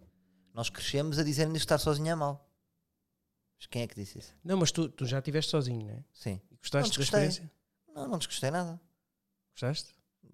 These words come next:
Speaker 1: Eu gostei, gostei
Speaker 2: Eu não
Speaker 1: muito.
Speaker 2: gostava nada.
Speaker 1: Eu adorei. Eu te-, fui tão feliz.
Speaker 2: Foste feliz, Salvador.
Speaker 1: Então não fui.
Speaker 2: Ah, puto.
Speaker 1: Então não nos divertimos.
Speaker 2: Tá bem, mas não eras feliz.
Speaker 1: Acha-, acho que não era feliz?
Speaker 2: Não, tu dizias sempre, "Estou perdido." Andavas perdido.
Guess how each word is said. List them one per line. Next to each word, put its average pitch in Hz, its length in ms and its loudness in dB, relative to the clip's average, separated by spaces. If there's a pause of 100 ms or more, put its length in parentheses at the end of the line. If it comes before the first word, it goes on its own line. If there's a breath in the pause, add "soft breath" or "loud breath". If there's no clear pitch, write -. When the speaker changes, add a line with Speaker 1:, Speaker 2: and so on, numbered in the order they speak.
(260)
Speaker 1:
Eu - 80 -12
gostei, - 300 0
gostei 123 220 -4
Speaker 2:
Eu 139 60 4
não 143 60 4
Speaker 1:
muito. 180 80 0
Speaker 2:
gostava 139 260 0
nada. 117 300 -4 (240)
Speaker 1:
Eu 285 100 -2
adorei. 294 420 2 (200)
Eu - 80 -18
te-, 180 160 -2
fui - 180 -8
tão 175 120 0
feliz. - 360 -8 (720)
Speaker 2:
Foste - 200 -10
feliz, 95 280 -10
Salvador. 92 260 -12 (320)
Speaker 1:
Então 190 140 -8
não 156 80 -6
fui. 107 360 -12 (260)
Speaker 2:
Ah, 151 40 -20
puto. - 380 -20
Speaker 1:
Então - 160 0
não 180 80 4
nos 160 120 -2
divertimos. 120 540 -6 (380)
Speaker 2:
Tá - 140 2
bem, 101 180 -8
mas 101 160 -10
não 95 120 -14
eras 107 180 -6
feliz. 113 480 -8 (260)
Speaker 1:
Acha-, - 180 0
acho 147 140 -4
que 156 60 -6
não 151 60 2
era 147 100 2
feliz? 139 340 -10 (100)
Speaker 2:
Não, - 180 -6
tu - 120 -14
dizias 113 300 -8
sempre, 117 240 -10
"Estou - 140 -18
perdido." 131 380 -6 (280)
Andavas 104 240 -16
perdido. 170 460 -4